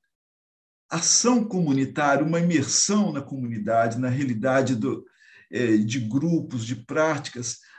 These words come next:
mas que é muito regrada, muito subordinada a conteúdos planejados, é, nos currículos, com pouca autonomia dos estudantes, uma das, desvalorização dessa, dessa militância.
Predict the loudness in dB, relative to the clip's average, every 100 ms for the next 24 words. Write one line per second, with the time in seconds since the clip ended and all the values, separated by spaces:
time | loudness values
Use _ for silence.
0 | -10 -2 0 0 -2 4 6 6 4 0
1 | 0 4 4 4 2 -2 -6 -8 -2 0
2 | 0 -2 -2 0 0 0 0 -2 -2 -2
3 | -2 -2 -6 -6 -6 -2 -2 -2 -6 -10
4 | -6 -4 -2 -2 0 0 0 0 -6 -10
5 | -12 -16 _ -20 -20 _ -6 -4 -4 -6
6 | -6 -2 0 0 -2 -4 -10 -10 -18 -20
7 | -16 -4 -4 0 0 2 0 -2 -2 -2
8 | -2 -2 0 0 0 0 -2 -6 -8 -6
9 | -2 0 0 -2 -6 -14 -20 -20 -8 -4
10 | -2 2 2 2 -2 -12 -12 -6 -2 0
11 | 0 -2 -2 -4 -4 -4 -4 -4 -6 -10
12 | -16 -8 -4 -2 0 0 0 0 0 2
13 | 0 -4 -8